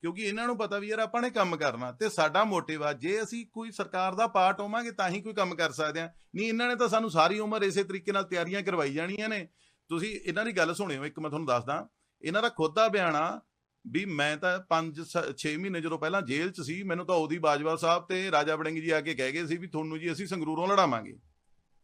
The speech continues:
ਸਾਰੇ ਸਹਿਮਤ ਆ ਜੀ, ਇਹ ਸੁਣੀ ਹੋਣੀ ਆ ਤੁਸੀਂ ਨੇ ਸਾਰਿਆਂ ਨੇ ਗੱਲ। ਤੇ ਸਾਨੂੰ ਅੱਠ ਦਿਨ ਪਹਿਲਾਂ, ਸੱਤ ਦਿਨ ਪਹਿਲਾਂ ਦਿੱਲੀ ਸੱਦ ਕੇ ਵੀ ਇੱਕ ਦਿਨ ਵੀ ਆ ਜਾ ਤੜਕੇ ਤੈਨੂੰ ਟਿਕਟ ਦਿੰਨੇ ਆ, ਤੇ ਸਾਨੂੰ ਕਹਿੰਦੇ ਜੀ ਐਡਜਸਟ ਕਰਦੇ ਆ। ਫਿਰ ਸਾਡੇ ਤੋਂ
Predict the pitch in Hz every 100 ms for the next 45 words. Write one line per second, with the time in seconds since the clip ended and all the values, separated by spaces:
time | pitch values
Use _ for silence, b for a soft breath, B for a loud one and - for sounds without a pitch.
0 | - _ - 127 190 180 214 233 240 233
1 | - 175 170 180 196 196 185 185 202 185
2 | 208 233 220 196 214 226 _ _ _ _
3 | _ _ _ 220 254 - - - 139 165
4 | 214 233 226 - _ 160 165 175 190 196
5 | 196 208 220 208 185 165 170 185 185 190
6 | 202 214 147 160 165 202 185 190 185 208
7 | 220 202 190 190 190 185 _ 135 165 160
8 | 180 180 170 170 165 180 160 160 151 147
9 | 156 156 156 190 _ _ 165 156 156 165
10 | 180 208 202 160 143 135 123 139 131 175
11 | 220 - 143 139 185 196 196 190